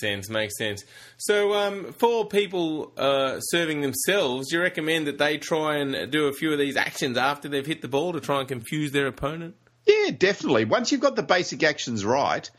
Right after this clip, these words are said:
Speaker 2: then definitely start to think a little bit about, um, what,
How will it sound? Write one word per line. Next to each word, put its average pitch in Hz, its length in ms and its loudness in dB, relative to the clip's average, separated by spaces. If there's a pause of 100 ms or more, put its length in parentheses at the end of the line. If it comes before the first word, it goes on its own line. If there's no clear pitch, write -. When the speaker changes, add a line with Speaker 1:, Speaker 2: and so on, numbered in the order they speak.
(320)
Speaker 2:
then 180 400 0
definitely 175 580 2
start - 440 0
to 107 80 -6
think 120 240 0
a - 20 2
little 113 200 2
bit 110 140 2
about, 95 460 0 (180)
um, 92 320 2 (280)
what, 110 340 2